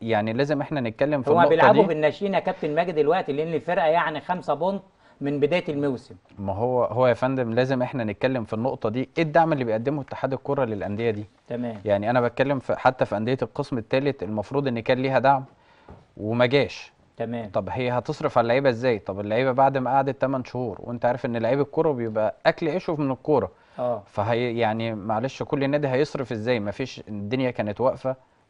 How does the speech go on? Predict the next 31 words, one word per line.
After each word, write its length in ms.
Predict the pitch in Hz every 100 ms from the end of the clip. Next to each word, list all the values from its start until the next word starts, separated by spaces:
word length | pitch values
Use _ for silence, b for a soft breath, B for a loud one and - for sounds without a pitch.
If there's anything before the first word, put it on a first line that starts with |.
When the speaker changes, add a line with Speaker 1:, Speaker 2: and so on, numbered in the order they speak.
| -
Speaker 1:
واتحاد 480 | 107 120 - - 156
الكرة 260 | 143 165
حتى 260 | 151 170 165
ما 120 | 143
فكرش 420 | 139 131 160 -
يساعد 540 | 139 143 165 156 135 120
الأندية 580 | 110 104 113 120 139
دي 120 | 135 139
خالص. 480 | 151 120 85 - _ _ _ _ _ _ _ _
فاحنا 560 | - 110 131 127 120 120
يعني 300 | 117 113 117
من 180 | 117
هنا 220 | 120 165 165
احنا 200 | - 139
ب-، 300 | 123 104 113
بنتكلم 520 | 113 110 151 165 143
ان 280 | 127 113 107
في 240 | - 170
تقصير 400 | 165 - - 185
من 140 | 156 127
فوق 220 | 151 113
وكده 420 | 101 107 151 160
Speaker 2:
لابد 280 | 139 135 160
Speaker 1:
احنا 140 | 156
Speaker 2:
ان 100 | 147
يكون 320 | 139 123 170
هناك 240 | 160 147 165
دعم 340 | 135 175 160 147
من، 280 | 131 143 147
آه، 520 | 139 131 127 127 123 120 b b
وزارة 280 | 120 127 156